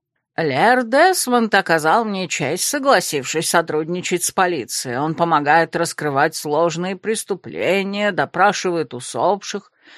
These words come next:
разбирается с восставшими у мертвиями, а я всё никак не могу подобрать ему толкового помощника». Главный инспектор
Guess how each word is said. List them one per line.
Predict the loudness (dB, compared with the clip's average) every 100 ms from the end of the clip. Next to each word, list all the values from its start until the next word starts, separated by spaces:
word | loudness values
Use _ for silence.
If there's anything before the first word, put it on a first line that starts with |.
| -8
разбирается | 0 0 2 2 4 4 0 -4
с | -2
восставшими | -2 0 2 2 -2 -4 -2
у | -4
мертвиями, | -2 0 0 -2 -4 -2 -4 -8 _ _ _ _ _ _
а | -6
я | 0 0 0
всё | -2 -2 -2
никак | -4 -6 0 0 0 -4
не | -4 -4
могу | -8 -2 -2
подобрать | 0 -4 0 -2 2 0 0 -4
ему | -6 -6
толкового | -6 -10 -2 2 2 2 -6
помощника». | -6 -8 -6 -8 -10 -14 -18 -20 -20 _ _ _ _ _ _ _ _ _ _ _ _
Главный | -4 0 4 2 2 -2 -4
инспектор | -4 -4 -2 -2 -2 0 -2 -2